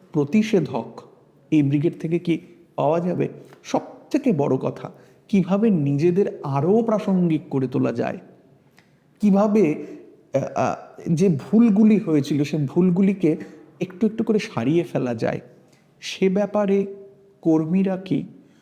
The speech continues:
কোনো দিশা পেলেন? নাকি না কেবল স্লোগান, গোল গোল কথা, যা দীর্ঘকাল হয়ে আসছে, দীর্ঘকাল শুনে আসছে মানুষ, তাই নিয়ে তারা ফিরলেন?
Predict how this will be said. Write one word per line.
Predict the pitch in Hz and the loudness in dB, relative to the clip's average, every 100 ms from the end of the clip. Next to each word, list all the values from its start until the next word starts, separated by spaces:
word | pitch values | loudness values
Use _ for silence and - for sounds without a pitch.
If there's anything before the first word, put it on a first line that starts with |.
| _ _ - | _ _ 0
কোনো | 202 190 | 2 2
দিশা | 123 127 147 - 214 | 0 -2 -4 -2 -2
পেলেন? | 214 220 160 131 135 - - _ - | 0 0 0 -2 -8 -14 -20 _ -6
নাকি | 170 180 202 | -4 0 0
না | 190 | 0
কেবল | 185 170 170 170 131 - - - - | -2 -2 0 2 0 -6 -14 -20 -18
স্লোগান, | - 160 156 156 147 127 123 - - | -8 -2 0 2 0 0 -2 -6 -10
গোল | 156 147 151 | -6 -2 0
গোল | 147 151 143 147 | 0 0 0 -2
কথা, | 135 - 139 131 - 151 | -4 -4 -6 -6 -8 -4
যা | 165 | -2
দীর্ঘকাল | 143 139 165 156 180 - 156 180 185 | 0 0 -2 -2 -6 -6 -2 0 0
হয়ে | 139 135 135 | 0 0 0
আসছে, | 123 - - - | -4 -10 -10 -8
দীর্ঘকাল | 139 143 131 147 175 170 165 - - - | -2 -2 0 -2 -2 -2 -2 -8 -20 -20
শুনে | - - 208 196 | -6 0 2 2
আসছে | 143 - 135 | -2 -4 -2
মানুষ, | 123 120 - - - _ _ - | 0 -2 -4 -10 -20 _ _ -4
তাই | 135 131 | 0 2
নিয়ে | 143 143 | 2 0
তারা | 135 131 | 0 -4
ফিরলেন? | 123 - 120 - - | -4 -4 -4 -2 -4